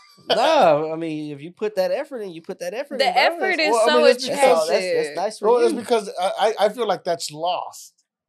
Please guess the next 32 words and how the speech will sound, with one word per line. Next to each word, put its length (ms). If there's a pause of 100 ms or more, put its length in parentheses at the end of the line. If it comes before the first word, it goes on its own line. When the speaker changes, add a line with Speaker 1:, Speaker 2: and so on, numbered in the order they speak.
(120)
Speaker 2:
It 240
is. 400
Exactly. 540
Speaker 3:
And 80
see, 80
Speaker 2:
Exactly. 320
Speaker 3:
that 220
I 140
took 340
the, 120
I 80
took 100 (340)
Speaker 2:
Exactly. 480
Speaker 3:
that 200
from, 240
like, 240
my 160
very 240
first 320
girlfriend. 320
I 100
did 140
something 260
like 160
that 180
for 120
her, 240 (560)
and, 100
but 140
I 80
kept 240
that. 180